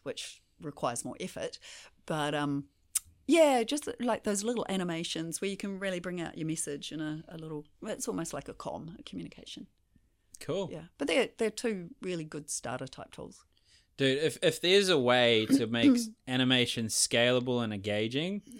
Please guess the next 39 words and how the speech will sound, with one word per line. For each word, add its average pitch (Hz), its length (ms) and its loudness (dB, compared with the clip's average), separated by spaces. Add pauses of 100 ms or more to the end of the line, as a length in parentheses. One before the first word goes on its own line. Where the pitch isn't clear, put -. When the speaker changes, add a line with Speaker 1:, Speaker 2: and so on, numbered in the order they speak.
(200)
Speaker 2:
<clears throat> 190 380 -10
nearly 131 460 8
every 117 180 4
business, 104 460 0
I 107 160 -2
believe, 98 280 -4
should - 160 -10
have 101 160 -4
a 92 60 -6
mascot. 104 560 -8 (1040)
Speaker 1:
Yeah. 139 880 2 (640)
Okay, 151 180 4
then 151 160 4
you're 143 80 2
talking 135 260 -4
about 120 140 -4
handcrafting, 143 560 0
but 143 200 -4 (720)
Speaker 2:
Yeah, 151 240 4
well, 160 220 2
for - 160 -6
me, 180 300 -2
yeah, 143 340 6
well, 113 200 0
then 117 220 -2
that's 117 200 -2
a - 20 -4
Speaker 1:
it's 113 100 0
Speaker 2:
bit 117 40 2
Speaker 1:
slightly 170 300 2
Speaker 2:
different. 160 260 0
Speaker 1:
different - 20 4 (220)
animation. 117 280 6
Speaker 2:
Yeah. 113 80 2
Speaker 1:
Yeah, 160 100 4
handcrafted 165 580 2
animation's 143 640 0
really 139 400 0
expensive. 113 640 -6